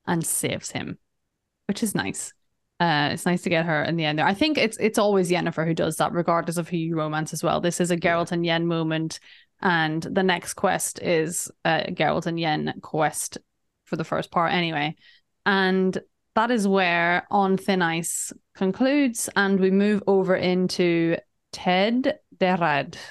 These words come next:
Speaker 1: which I think is Elder or Elven for the Final Age.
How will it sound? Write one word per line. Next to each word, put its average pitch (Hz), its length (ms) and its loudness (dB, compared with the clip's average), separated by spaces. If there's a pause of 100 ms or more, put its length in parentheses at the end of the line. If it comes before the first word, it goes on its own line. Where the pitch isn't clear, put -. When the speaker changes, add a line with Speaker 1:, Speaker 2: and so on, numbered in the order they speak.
(960)
Speaker 1:
which 170 200 -2
I 156 80 2
think 180 280 -2
is 175 200 -2
Elder 165 440 2
or 147 200 0
Elven 156 540 -2
for 143 260 -2
the 147 140 -4
Final 143 440 -2
Age. - 600 -8